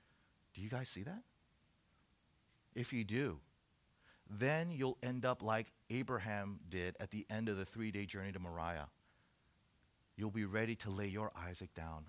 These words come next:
on the table, just like Abraham did in verse ten. He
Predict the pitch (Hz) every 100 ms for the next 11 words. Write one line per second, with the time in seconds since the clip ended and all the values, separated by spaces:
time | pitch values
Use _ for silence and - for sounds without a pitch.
0 | - 90 80 - 95 80 73 - - -
1 | - - 123 143 151 135 127 120 110 107
2 | 107 101 98 95 80 82 - - 135 143
3 | - - - - - - _ _ 117 151
4 | - - - - - 147 180 196 202